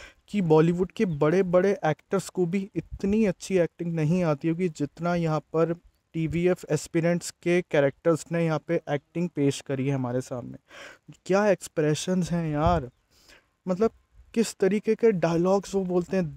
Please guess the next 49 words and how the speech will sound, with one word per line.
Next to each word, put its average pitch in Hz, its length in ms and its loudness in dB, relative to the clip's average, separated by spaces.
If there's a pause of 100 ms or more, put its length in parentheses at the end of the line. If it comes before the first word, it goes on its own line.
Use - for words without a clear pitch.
दिल 175 160 0
को 190 180 0
छूते 160 380 -8
हैं 156 60 -4
सीधा 147 320 -2
जाके। 139 300 0
मैं 151 120 -4
आपसे 143 280 -6
ये 143 180 -4
कह 131 160 -2
सकता - 320 -12
हूँ, 147 120 -6
मतलब 180 220 -4 (380)
हर 185 260 0 (100)
चीज़ 180 460 -4
इतनी 190 260 -4
बेटर 175 480 2 (160)
तरीके 160 300 0
से 165 120 -2
दिखाई 156 300 -4
है 170 100 0
कि 180 160 -8
दो 160 220 -2
मिनट 165 340 0
के 165 60 -6
लिए 147 240 0
आपको 151 320 -2
भी 160 140 -2
लगेगा 147 480 2 (400)
कि 170 100 0
यार, 175 100 4
शायद 165 360 2
अगर 156 260 2
मैं 151 180 -2
उनकी 156 360 -4
जगह 143 260 2
पे 160 140 -6
होता 147 300 -4
तो 156 140 -4
शायद 156 240 -6
मेरी 143 240 0
लाइफ 139 320 -4
में 147 100 -4
भी 170 120 -4
यही 156 380 -4
सब 160 460 -4
चीज़ें 147 460 0
आई 139 220 -2
होती। 135 600 -2